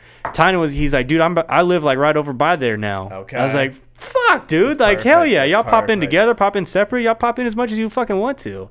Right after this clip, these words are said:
Speaker 2: Yeah.
Speaker 1: And it's like, yeah, I'm starting to reach out to more people. So I, I, I'll probably cut the weekly podcast down to, like, every other weekend or every
Speaker 2: Yeah,
Speaker 1: other
Speaker 2: just
Speaker 1: week or
Speaker 2: get
Speaker 1: some shit
Speaker 2: guests.
Speaker 1: and just kinda
Speaker 2: I think that's cool, too, because, I mean, look at all the top podcasts. Most of them
Speaker 1: Mm-hmm.
Speaker 2: have guests now.
Speaker 1: Yeah,
Speaker 2: Like,
Speaker 1: you
Speaker 2: that's,
Speaker 1: kinda
Speaker 2: that's
Speaker 1: have
Speaker 2: what
Speaker 1: to,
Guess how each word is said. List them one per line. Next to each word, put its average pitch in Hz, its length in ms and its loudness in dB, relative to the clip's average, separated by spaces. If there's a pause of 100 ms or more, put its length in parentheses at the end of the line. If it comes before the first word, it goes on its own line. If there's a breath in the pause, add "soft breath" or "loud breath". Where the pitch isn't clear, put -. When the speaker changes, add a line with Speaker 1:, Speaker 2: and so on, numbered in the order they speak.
Speaker 2:
Yeah. 92 460 -8 (440 soft breath)
Speaker 1:
And 127 140 -4
it's 131 140 -8
like, 113 200 -6 (360)
yeah, 104 140 -10
I'm 117 80 -10
starting 107 260 -6
to 95 40 -8
reach 98 180 -8
out 95 140 -8
to - 80 -16
more 98 120 -10
people. 104 320 -10
So 120 260 -2
I, 160 340 -8
I, 165 160 -2 (160)
I'll 160 100 0
probably 190 240 0
cut 175 180 -4
the 135 60 -6
weekly 127 300 -4
podcast 113 460 -4
down 110 160 -2
to, 104 60 -6
like, 104 200 -6
every 110 200 -4
other 113 160 -2
weekend 127 540 -4
or 110 220 -6 (120)
every 120 220 -2
Speaker 2:
Yeah, 123 40 0
Speaker 1:
other 127 100 -2
Speaker 2:
just 127 60 -2
Speaker 1:
week 139 180 -4
or 135 40 -4
Speaker 2:
get - 60 -10
Speaker 1:
some 131 120 -4
shit 139 440 -2
Speaker 2:
guests. - 240 -20
Speaker 1:
and 117 80 -10
just 107 160 -12
kinda 104 460 -4
Speaker 2:
I - 60 -14
think 175 120 -14
that's 131 160 -10
cool, 117 160 -10
too, 117 180 -14
because, 104 220 -16
I 104 100 -10
mean, 107 160 -16 (120)
look 123 100 -18
at 165 80 -10
all 104 120 -10
the 107 60 -16
top 101 300 -14
podcasts. 98 500 -14
Most 117 180 -6
of 117 40 -4
them 113 120 -6
Speaker 1:
Mm-hmm. 117 100 -8
Speaker 2:
have 82 160 -16
guests 92 340 -16
now. 85 360 -16
Speaker 1:
Yeah, 139 340 2
Speaker 2:
Like, 104 100 -16
Speaker 1:
you 147 80 -2
Speaker 2:
that's, 196 60 -8
Speaker 1:
kinda 247 180 4
Speaker 2:
that's 143 60 -4
Speaker 1:
have 135 220 0
Speaker 2:
what - 60 -18
Speaker 1:
to, 123 60 -8